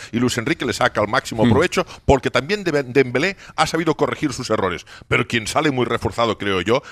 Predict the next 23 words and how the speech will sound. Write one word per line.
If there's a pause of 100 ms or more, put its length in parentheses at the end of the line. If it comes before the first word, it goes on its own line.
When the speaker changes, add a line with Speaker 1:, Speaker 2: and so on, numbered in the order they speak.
(120)
Speaker 1:
a
pesar
de
no
obtener
Lamine
el
Balón
de
Oro, (160)
es
el
Fútbol
Speaker 2:
Claro,
Speaker 1:
Club
Speaker 2:
lo
que,
Speaker 1:
Barcelona,
Speaker 2:
lo
que
ha
contado
Speaker 1:
la